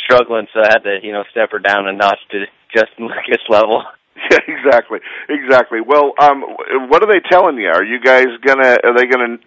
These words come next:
Speaker 2: take it down, everybody fish tomorrow, and, uh, and call it a tournament, or, uh, or, you know, what are they, what are they gonna do?
Speaker 1: Um, you know, they haven't mentioned a whole lot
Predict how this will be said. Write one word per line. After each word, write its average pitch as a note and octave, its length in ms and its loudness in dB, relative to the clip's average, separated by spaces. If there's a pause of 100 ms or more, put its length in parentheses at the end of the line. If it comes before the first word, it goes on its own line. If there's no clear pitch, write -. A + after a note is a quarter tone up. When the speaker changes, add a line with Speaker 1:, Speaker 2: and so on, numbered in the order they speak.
(100)
Speaker 2:
take C#3 180 2
it C#3+ 140 -4
down, C3 320 2
everybody C3 380 0 (120)
fish C3+ 140 0 (200)
tomorrow, B2 600 2
and, A2 200 0 (320)
uh, G2+ 400 2
and G#2 140 -2
call B2+ 360 2
it A2 60 -2
a G#2 60 0
tournament, D3 600 -2
or, G2+ 500 2
uh, G2 200 6
or, F#2+ 360 -2
you G2+ 80 -18
know, G2+ 140 -8
what G#2 180 -2
are A2 80 -8
they, G#2+ 220 0
what G2+ 260 -4
are G#2+ 60 -10
they G#2+ 160 -2
gonna G#2+ 180 -4
do? F#2 240 -4 (1000)
Speaker 1:
Um, B2 480 4
you C3+ 60 -4
know, D#3 140 -2
they D#3+ 60 4
haven't D#3 260 -2
mentioned A2+ 380 -4
a G#2 60 -4
whole A2+ 240 -4
lot G#2 320 -2